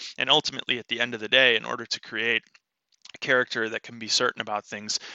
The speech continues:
we have to figure out, I think, our approach to gambling. Uh, there's so many ways in which psy-, our psychology makes these kinds of quick bets, maybe even some subconsciously, that can be valuable to us. So I'm trying to tap into something that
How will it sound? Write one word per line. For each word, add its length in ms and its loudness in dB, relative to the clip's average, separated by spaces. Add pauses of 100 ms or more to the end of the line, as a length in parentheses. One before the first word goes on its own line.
(140)
we 80 -4
have 180 4
to 80 -4
figure 340 -2
out, 220 2 (100)
I 60 -2
think, 440 2 (1200)
our 140 4
approach 360 2
to 80 2
gambling. 400 4 (400)
Uh, 140 -2
there's 200 -2
so 200 4
many 160 -6
ways 280 0
in 80 -8
which 160 -2
psy-, 220 4
our 100 0
psychology 960 0
makes 440 4
these 260 -6
kinds 400 -6
of 140 -12
quick 300 -8
bets, 280 0
maybe 320 -10
even 160 -10
some 220 -4 (160)
subconsciously, 920 -4 (360)
that 100 0
can 140 -8
be 80 2
valuable 420 2
to 180 -6
us. 140 -2
So 140 2
I'm 80 -4
trying 200 0
to 80 -4
tap 240 6
into 160 -4
something 440 -4
that 180 -6